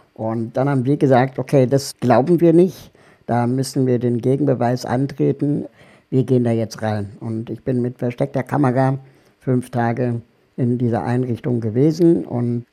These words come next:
hab da jetzt keine Misshandlung erlebt und keine, keine wirklich bewusste, aktive Gewalt, aber schon strukturelle Gewalt und auch sehr schambehaftete Momente und Situationen,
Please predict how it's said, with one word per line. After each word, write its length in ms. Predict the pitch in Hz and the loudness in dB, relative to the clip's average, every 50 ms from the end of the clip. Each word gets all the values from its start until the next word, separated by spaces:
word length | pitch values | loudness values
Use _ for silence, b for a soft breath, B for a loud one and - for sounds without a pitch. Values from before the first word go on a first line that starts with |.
| - | -16
hab 280 | - - 143 139 135 - | -4 -2 -2 -2 0 0
da 440 | - 135 127 127 127 127 127 127 - _ _ _ _ _ - | 0 2 2 4 2 2 0 -2 -8 _ _ _ _ _ -4
jetzt 240 | 127 113 - - | -4 -2 -4 -6
keine 400 | - - 135 139 135 135 135 127 | -4 0 0 2 2 2 0 0
Misshandlung 680 | 120 117 120 - - - 120 147 151 160 156 165 170 170 | -2 -2 -4 -6 -2 0 0 2 2 2 4 4 2 2
erlebt 480 | - - - 139 135 131 139 151 151 - | 0 -2 -2 -2 0 0 0 0 -2 -4
und 280 | 117 110 110 113 - - | -6 -6 -6 -6 -8 -6
keine, 420 | - 113 113 120 127 123 117 113 B B B B B B - | -4 -2 0 0 0 -2 -2 -4 B B B B B B -8
keine 320 | - 110 113 110 110 110 | -6 -4 -4 -4 -4 -4
wirklich 400 | 120 135 - - 131 110 - - | -2 -4 -2 -2 -6 -8 -8 -12
bewusste, 640 | _ - 117 101 117 151 151 - - 170 151 143 - | _ -8 -4 -2 -2 -2 -2 0 4 4 4 6 4
aktive 500 | - 143 - - - - 151 143 135 139 | 2 0 -4 -4 0 2 4 4 4 4
Gewalt, 520 | 135 131 120 107 120 120 131 151 156 156 b b b b b b b b | 4 2 2 2 2 4 4 4 2 0 b b b b b b b b
aber 300 | - 123 123 139 135 120 | -4 -2 0 0 -2 -2
schon 420 | - - - 143 139 147 151 151 | -4 -4 -2 0 2 2 2 2
strukturelle 640 | 147 - - - 165 - - 139 107 107 104 104 107 | 0 -2 -2 -2 -2 0 0 -2 0 0 -2 -4 -4
Gewalt 600 | 98 113 104 101 98 92 104 110 120 131 131 - | -6 -6 -6 -4 -4 -4 -4 -4 -4 -6 -6 -8
und 320 | - 123 127 123 117 - - | -8 -8 -6 -6 -6 -6 -4
auch 380 | 101 113 120 123 127 120 B B B B B B B B | -2 0 0 0 -2 -2 B B B B B B B B
sehr 420 | - 113 123 131 127 127 131 135 131 - | -8 -2 0 2 2 4 2 0 -2 -4
schambehaftete 1080 | - - - 127 139 143 147 151 139 123 117 120 127 135 - - 147 127 135 127 123 | -6 0 2 2 4 4 4 2 2 0 0 -2 -2 -4 -2 -4 -2 0 2 2 2
Momente 480 | 120 131 117 117 120 127 143 147 - 135 | 0 0 -2 -2 0 0 0 -2 -2 -4
und 140 | 127 123 - | -4 -4 -4
Situationen, 880 | 135 120 - 123 117 110 110 - - 135 127 127 135 143 143 139 135 | -6 -6 -4 -4 -4 -6 -6 -6 -4 -4 -2 0 0 0 0 -2 -4